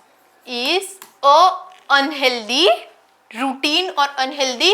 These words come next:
lifestyle आहे इथे. त्याचं करेक्ट ऑप्शन काय? द आणि ए, ऑप्शन नंबर थ्री.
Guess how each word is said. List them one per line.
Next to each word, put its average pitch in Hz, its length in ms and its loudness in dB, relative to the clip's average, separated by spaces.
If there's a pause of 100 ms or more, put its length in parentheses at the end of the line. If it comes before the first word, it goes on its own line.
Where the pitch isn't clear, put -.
lifestyle 247 640 0
आहे 240 280 -2
इथे. 240 260 -2 (580)
त्याचं 254 220 -2
करेक्ट 277 340 2
ऑप्शन 294 300 -2
काय? 302 240 2
द 226 260 -4
आणि 277 460 2 (220)
ए, 240 100 0 (1200)
ऑप्शन 233 280 -8
नंबर 233 240 -4 (120)
थ्री. 277 160 -6